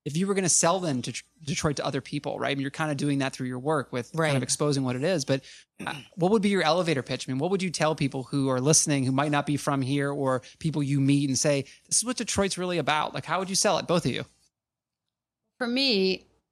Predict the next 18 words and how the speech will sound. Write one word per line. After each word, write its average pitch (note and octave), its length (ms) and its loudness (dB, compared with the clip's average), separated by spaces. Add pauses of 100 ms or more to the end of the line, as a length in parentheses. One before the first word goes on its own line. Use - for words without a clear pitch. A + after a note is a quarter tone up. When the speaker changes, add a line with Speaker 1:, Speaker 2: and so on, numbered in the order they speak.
Speaker 3:
um, F3+ 420 0 (720)
I G3+ 100 -2
would G#3 180 2
say F3+ 360 4
that F3+ 200 -4
the F#3+ 100 -2
city's F#3+ 560 0
going F3+ 300 0
through F3 140 -4
such F3+ 280 -2
a, D#3+ 300 -4 (420)
a F3+ 100 -2
rebirth, F#3+ 960 0 (460)
um, E3 500 -4 (720)
rebuilding, F3+ 840 -2 (100)
that F3+ 220 -4
it's, F3+ 280 -4
like, F#3 340 -4